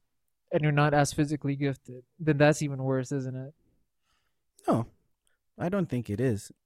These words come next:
Speaker 2: I
Speaker 1: No, no,
Speaker 2: just
Speaker 1: no.
Speaker 2: feel like
Speaker 1: But
Speaker 2: it's
Speaker 1: it,
Speaker 2: the
Speaker 1: it, when it comes to
Speaker 2: Mm.
Speaker 1: this, when it comes to this,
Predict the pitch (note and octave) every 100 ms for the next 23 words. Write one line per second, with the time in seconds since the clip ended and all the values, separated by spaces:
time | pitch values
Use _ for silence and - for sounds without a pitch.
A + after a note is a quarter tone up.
0 | D3 E3 B3+ C#4 C4+ F3+ F#3+ D#3+ C3+ G3+
1 | F3+ F#3+ F3 F3+ G#3 F#3+ D3+ F3 D#3 -
2 | C#3 D#3 C#3+ B2+ B2 -